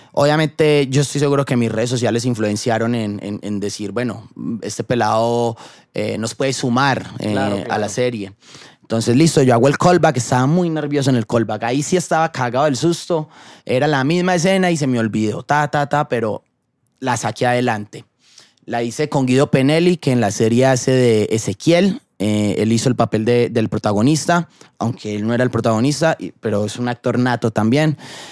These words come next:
Speaker 1: Y fluyó la cosa, ta, ta, ta, ta. Me regreso yo para, para, para acá, para Medellín.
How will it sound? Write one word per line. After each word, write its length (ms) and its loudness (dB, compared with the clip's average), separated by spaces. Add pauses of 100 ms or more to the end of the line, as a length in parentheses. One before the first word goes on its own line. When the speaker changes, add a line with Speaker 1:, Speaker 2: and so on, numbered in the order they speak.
(280)
Speaker 1:
Y 420 2
fluyó 260 0
la 120 0
cosa, 300 -2
ta, 200 0
ta, 180 -2
ta, 200 -2
ta. 200 0
Me 180 -4
regreso 400 -2
yo 120 0
para, 560 -2
para, 640 -8
para 140 -6
acá, 160 -8
para 120 -2
Medellín. 540 -2